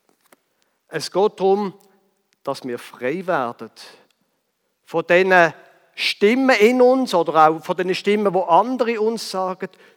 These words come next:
„Du bist nicht gut. Es ist nicht richtig, wie du bist. Es ist einfach nicht gut mit dir.“ Es geht um Freiheit. Aber zurück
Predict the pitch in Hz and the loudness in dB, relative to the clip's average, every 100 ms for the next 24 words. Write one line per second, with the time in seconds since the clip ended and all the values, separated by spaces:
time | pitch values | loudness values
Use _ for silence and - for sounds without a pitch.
0 | _ 156 147 147 - 131 185 - - 165 | _ -20 -14 -12 -10 -10 -12 -14 -14 -14
1 | 117 _ - - _ _ _ _ _ _ | -14 _ -20 -20 _ _ _ _ _ _
2 | _ - 120 143 123 190 - 202 - - | _ -18 -16 -14 -6 -6 -4 -6 -8 -12
3 | 165 185 175 165 160 - - - _ _ | -8 -8 -8 -10 -12 -12 -16 -20 _ _
4 | _ _ _ - 120 143 - 185 190 185 | _ _ _ -18 -16 -6 -2 -2 -4 -10
5 | 165 127 143 - 156 147 - 127 104 - | -10 -10 -14 -14 -18 -20 -16 -16 -16 -20
6 | - _ _ _ _ _ _ _ _ _ | -20 _ _ _ _ _ _ _ _ _
7 | _ _ _ _ _ _ _ _ _ _ | _ _ _ _ _ _ _ _ _ _
8 | _ _ _ _ - 156 196 214 196 - | _ _ _ _ -16 -6 -2 -2 -4 -10
9 | 131 139 180 170 151 120 - - - - | -6 -4 -2 -2 -4 -6 -12 -20 -20 -20
10 | _ _ _ _ _ _ _ _ _ _ | _ _ _ _ _ _ _ _ _ _
11 | _ _ - 147 165 - 180 240 _ | _ _ -6 -6 -6 -4 -4 -6 _